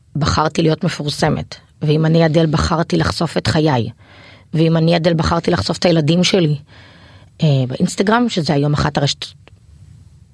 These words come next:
הכי מטורפות שיש, בוא נגיד שהיום לעשות פודקאסט, אה,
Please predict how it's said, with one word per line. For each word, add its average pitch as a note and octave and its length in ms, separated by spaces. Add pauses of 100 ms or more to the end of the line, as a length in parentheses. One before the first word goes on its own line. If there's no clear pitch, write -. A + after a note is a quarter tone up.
(240)
הכי - 160
מטורפות E3 460
שיש, D#3+ 180
בוא C#3+ 120
נגיד C#3+ 240
שהיום C#3+ 280
לעשות C#3 320
פודקאסט, D#3 600 (160)
אה, D#3+ 60